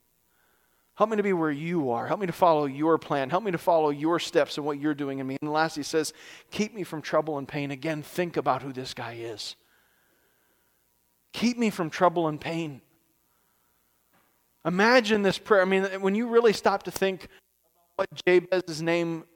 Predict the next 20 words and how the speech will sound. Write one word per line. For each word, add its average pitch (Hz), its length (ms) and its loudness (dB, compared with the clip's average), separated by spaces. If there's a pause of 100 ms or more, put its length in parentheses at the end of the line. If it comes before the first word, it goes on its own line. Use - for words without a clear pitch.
means 165 680 -2 (180)
and 160 100 -6
what 165 100 0
he's 175 200 -2
asking 170 560 -4
from 143 220 -8
God, 135 380 -8 (1300)
saying, 175 200 2
"God, 180 220 6
would 165 140 -2
you 208 80 -4
change 196 520 -2
my 147 200 -6
identity? 139 680 -8 (1400)
Would 151 120 -10
you 226 80 -4
change 175 540 -2
this 185 180 0
for - 160 -6
me? 180 360 -6